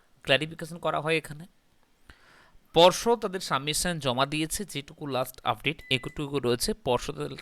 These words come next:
লাস্ট তাদের, আহ, সাবমিশন তারা জমা দিয়েছে এখানে। তারা কিন্তু এনআইওএস দের বাদ দিয়ে সুপ্রিম কোর্টে তারা রায়কে সম্মান জানিয়ে তারা কিন্তু এখানে তাদের প্যানেল প্রকাশের জন্য ইচ্ছুক প্রকাশ করেছে এবং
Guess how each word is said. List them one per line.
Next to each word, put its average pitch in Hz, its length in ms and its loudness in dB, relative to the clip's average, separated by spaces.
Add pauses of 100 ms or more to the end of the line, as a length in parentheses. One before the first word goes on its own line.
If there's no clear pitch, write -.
(120)
লাস্ট 123 240 -8
তাদের, 135 200 -2 (480)
আহ, 127 180 10
সাবমিশন 139 500 0
তারা 147 220 -2
জমা 127 280 -2
দিয়েছে 156 300 0
এখানে। 156 280 -10 (100)
তারা 127 160 0
কিন্তু 143 340 -8
এনআইওএস 139 360 4
দের 151 140 2
বাদ 117 360 -4
দিয়ে 160 260 0 (400)
সুপ্রিম - 520 -4
কোর্টে 185 160 -2
তারা 160 260 2
রায়কে 127 320 0
সম্মান 120 380 -8
জানিয়ে 123 300 -2
তারা 131 180 -2
কিন্তু 120 300 -12
এখানে 156 280 -6 (400)
তাদের 135 280 -2
প্যানেল 123 240 -6
প্রকাশের - 360 -8
জন্য 123 280 -8 (680)
ইচ্ছুক - 300 0
প্রকাশ - 280 -14
করেছে - 340 -14
এবং 170 120 -6